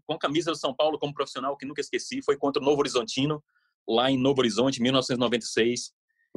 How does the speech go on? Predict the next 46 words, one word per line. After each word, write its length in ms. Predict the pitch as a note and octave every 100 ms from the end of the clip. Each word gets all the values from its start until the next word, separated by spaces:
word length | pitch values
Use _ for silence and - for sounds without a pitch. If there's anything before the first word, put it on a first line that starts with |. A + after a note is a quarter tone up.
| - A2
É, 220 | A2 G#2
o 60 |
primeiro 300 | - A#2+ D3+
jogo 480 | A#2+ C3 C3 B2 G#2
que 80 | -
eu 60 | A2+
joguei 200 | A#2 B2
titular, 520 | - A2 G#2+ B2 C3+ _ _ _ _
aonde 280 | A2 A#2+ B2+
eu 40 |
fiz 160 | - G#2+
dois 220 | C3 C#3+
gols, 460 | A2+ A#2+ C3 - - _ _ -
assim, 760 | G2 - A2+ A2 G#2+ G2+ G2 - _ _ _ _ _ -
foi 120 | C3+
muita 220 | C3 D#3 E3+
emoção. 260 | C#3 A#2 -
Fazer, 500 | D3 C#3 C#3 B2+ E2 - -
liguei 220 | E3 E3
pro 100 | E3
meu 160 | D#3 -
pai 180 | C#3+ C#3+
depois, 380 | - C#3 D3+
eu 100 | B2+
fiz 160 | - D3
o 60 | -
primeiro 220 | D#3 B2+
gol 140 | C#3
com 60 | C#3
a 40 |
camisa 180 | B2+ B2+
de 60 | B2+
São 140 | G2+
Paulo, 360 | A#2 B2+ C3 - _ _ -
no 100 | A#2+
profissional, 480 | D3 C#3+ B2+ C3 C3
Campeonato 380 | B2 C3 D3+
Paulista. 560 | - A2 A2+ - A2+ F2+ _ _ _ _ _ -
Realmente, 300 | A#2 B2 C3
pra 120 | B2
mim, 100 | B2
foi 100 | B2
uma 60 | B2
emoção 180 | A2+ A#2+
muito 160 | A#2+
grande. 260 | G#2 F2+